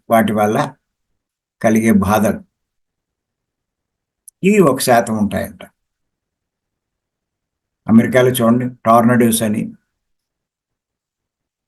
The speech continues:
అలాగే కొన్ని వడగళ్ళ వానలని, మంచు తుఫాన్లని,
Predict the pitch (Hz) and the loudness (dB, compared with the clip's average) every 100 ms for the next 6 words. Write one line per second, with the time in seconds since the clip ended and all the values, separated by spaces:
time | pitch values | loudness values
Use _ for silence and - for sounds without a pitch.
0 | _ _ _ _ _ _ _ 104 117 120 | _ _ _ _ _ _ _ 0 2 2
1 | 107 117 110 101 107 127 131 127 123 120 | 4 4 4 2 2 2 4 2 2 2
2 | 120 113 113 113 - _ - 113 117 120 | 0 0 -2 -4 -14 _ -6 0 2 2
3 | 131 131 127 117 120 120 117 120 | 0 0 0 2 2 2 0 -2